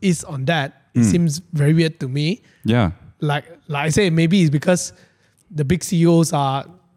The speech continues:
Speaker 1: drawing extra hundred, two hundred million, right? Yeah.
Speaker 2: Actually, I really don't
Speaker 1: I,
Speaker 2: know
Speaker 1: I,
Speaker 2: why,
Speaker 1: I don't
Speaker 2: why
Speaker 1: know.
Speaker 2: the U S number is so nice. I,
Speaker 1: I, I, it just doesn't make sense to me.
Speaker 2: Correct.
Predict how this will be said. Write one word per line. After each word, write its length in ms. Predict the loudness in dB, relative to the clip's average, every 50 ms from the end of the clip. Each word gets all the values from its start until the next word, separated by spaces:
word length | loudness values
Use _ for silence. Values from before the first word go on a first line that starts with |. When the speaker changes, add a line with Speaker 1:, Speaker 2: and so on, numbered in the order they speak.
| _ _ -10 -6
Speaker 1:
drawing 460 | -2 0 2 2 2 2 2 0 -2
extra 280 | -6 -8 -6 -2 -2 0 0
hundred, 320 | 0 0 0 0 -2 -4 -6 _ _ _ _ _ _
two 120 | 0 2 2
hundred 220 | 2 2 0 0 0
million, 400 | 0 2 2 2 0 -2 -4 -8
right? 320 | -8 -6 -6 -6 -8 -12 _ _ _ -20 -20 -20 -18 _ -10 -8
Yeah. 220 | -8 -8 -10 -14 _ _ _ _ _ _ -2
Speaker 2:
Actually, 360 | 0 2 2 4 4 4 2
I 40 | 2
really 340 | 2 4 4 4 4 2 2
don't 160 | 2 2 2
Speaker 1:
I, 60 | 2
Speaker 2:
know 180 | 2 2 2 2
Speaker 1:
I, 100 | 2 2
Speaker 2:
why, 120 | 0 2 2
Speaker 1:
I 40 | 2
don't 140 | 2 2
Speaker 2:
why 100 | 2 2
Speaker 1:
know. 80 | 0 0 0 0
Speaker 2:
the 40 | 2 2 2
U 60 | 2
S 140 | 2 2 2
number 300 | 2 2 2 2 2 2
is 180 | 0 0 0 -2
so 220 | -2 0 2 2 4
nice. 480 | 4 2 2 0 -2 -4 -6 -10 -10 -16 -14 _ -4
I, 140 | -4 -4 -4 -6 -12 _ _ _ _ _ -6
Speaker 1:
I, 80 | -6 -6 -6
I, 140 | -6 -10 -14 -18 _ _ _ _ _ _ _ _ -6
it 140 | -4 0 2
just 160 | 2 2 2
doesn't 140 | 2 2 2
make 140 | 2 0 0
sense 180 | 0 0 0 -2
to 60 | -2
me. 180 | -4 -4 -6 -6 -6
Speaker 2:
Correct. 400 | -2 0 2 2 2 0 0 -4